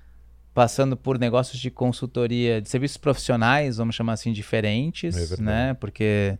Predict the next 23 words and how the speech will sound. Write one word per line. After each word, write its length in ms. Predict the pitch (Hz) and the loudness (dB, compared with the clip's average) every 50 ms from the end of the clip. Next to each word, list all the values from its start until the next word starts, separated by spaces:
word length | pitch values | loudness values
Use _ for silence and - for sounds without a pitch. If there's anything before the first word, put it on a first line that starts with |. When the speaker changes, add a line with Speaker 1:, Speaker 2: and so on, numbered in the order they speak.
| - - - - - - - - - - - - - - - - | -8 -16 -20 -20 -20 -20 -20 -20 -20 -20 -20 -20 -20 -20 -8 -2
Speaker 1:
advocacia, 920 | - 113 98 104 104 110 113 - - - - - - - 127 143 165 170 | 0 0 0 2 0 0 0 2 0 0 -2 -2 -4 -4 -2 0 2 2
não 80 | 165 143 | 2 2
deixa 180 | 123 - 127 | 0 -4 -6
de 60 | 107 | -6
ser 80 | 113 107 | -6 -6
serviço 240 | - 110 104 98 - | -6 -6 -6 -6 -6
profissional, 640 | - 101 - - 104 98 98 104 117 127 147 151 | -8 -10 -8 -6 -6 -4 -2 -2 0 0 -2 -2
depois 1040 | 143 123 110 - 110 113 110 110 110 107 107 107 107 104 104 104 98 98 104 117 135 | -4 -4 -6 -4 -2 -2 0 0 0 0 0 0 0 -2 -2 -2 -4 -6 -8 -10 -10
executive 500 | 110 101 107 107 107 - - - 107 98 | -6 -4 -4 -4 -4 -6 -8 -8 -8 -8
search, 580 | - - - 110 117 131 147 165 160 - - 147 | -8 -6 -2 0 2 4 4 4 2 0 -6 -12
serviço 200 | - 120 110 - | -10 -10 -10 -8
profissional, 720 | - 104 - - 104 98 104 117 143 156 160 160 160 - - - - - - - | -8 -10 -8 -6 -4 -2 0 2 2 2 2 0 -2 -6 -12 -20 -20 -20 -20 -8
consultoria, 480 | - 117 113 - - - 107 110 123 135 | -4 -4 -4 -4 -4 -6 -4 -2 -2 -4
que 40 | |
é 40 | 135 | -4
tudo 140 | - 123 117 | -4 -6 -6
diferente, 440 | - - 101 107 127 147 147 - - | -4 -4 -2 -2 -2 -2 -4 -6 -2
padaria. 680 | - - 127 135 131 127 120 113 110 113 135 147 151 | 2 4 4 6 6 6 6 4 4 4 4 6 6
Explica 440 | 151 139 - - 190 233 269 - 226 | 4 4 2 -2 -4 -4 0 2 2
aí 100 | 180 170 | 4 4
um 80 | 170 156 | 2 2
pouco, 600 | - - 156 160 156 - 185 180 180 180 175 170 | 4 4 4 4 6 4 2 2 2 2 0 0
cara, 400 | - - 165 143 123 117 110 110 | 0 2 2 4 4 2 0 -2